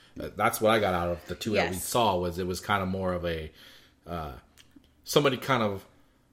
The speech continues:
Speaker 1: talking it out in their head about what they're going through,
Speaker 2: And look
Speaker 1: what they
Speaker 2: inside your
Speaker 1: need to, like,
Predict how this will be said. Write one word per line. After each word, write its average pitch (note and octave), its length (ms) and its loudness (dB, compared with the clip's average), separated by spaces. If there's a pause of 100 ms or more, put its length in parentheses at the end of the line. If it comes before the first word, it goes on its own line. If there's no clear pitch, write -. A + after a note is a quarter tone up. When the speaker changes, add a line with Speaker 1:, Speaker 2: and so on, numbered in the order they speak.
(580)
Speaker 1:
talking C3 420 2
it A2 120 0
out G#2 240 2
in G#2 120 -4
their F#2 160 -2
head F#2 600 -2 (180)
about F2+ 520 -4 (540)
what G2 300 -6
they're G2+ 140 0
going F#2+ 380 -2
through, E2+ 380 -6
Speaker 2:
And G3+ 200 -4
look G3+ 160 -6
Speaker 1:
what G3+ 280 0
they G#3 120 4
Speaker 2:
inside - 60 0
your - 80 -4
Speaker 1:
need F#2+ 180 -6
to, G2+ 220 -4
like, F2+ 380 -4